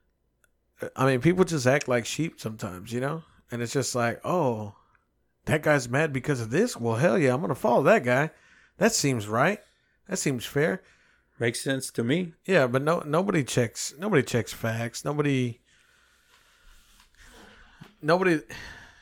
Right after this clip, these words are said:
Speaker 1: people are so close-minded that they don't wanna look at it from a different perspective.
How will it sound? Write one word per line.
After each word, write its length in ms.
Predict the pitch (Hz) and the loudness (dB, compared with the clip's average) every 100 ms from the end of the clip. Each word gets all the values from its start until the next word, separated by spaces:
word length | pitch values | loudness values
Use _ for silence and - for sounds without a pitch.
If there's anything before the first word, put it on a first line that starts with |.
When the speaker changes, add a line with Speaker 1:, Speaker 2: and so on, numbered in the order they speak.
| - - - _ _ _ | -20 -20 -20 _ _ _
Speaker 1:
people 240 | - 202 220 | -2 4 6
are 100 | 160 | 6
so 420 | - - 160 165 | 2 2 4 4
close-minded 920 | 156 143 151 135 120 123 147 175 185 _ - | 2 2 2 0 -4 -2 0 -2 -4 _ -10
that 120 | 113 | -6
they 80 | 190 | -2
don't 260 | 135 127 - _ | -2 -4 -12 _
wanna 260 | 123 135 117 | -6 -4 -4
look 340 | 117 127 123 | -4 -4 -2
at 120 | 117 | -4
it 80 | 113 | -4
from 200 | - 113 | -8 -10
a 40 | 107 | -8
different 300 | 117 - 113 | -8 -10 -14
perspective. 540 | 107 - 104 - | -14 -12 -12 -14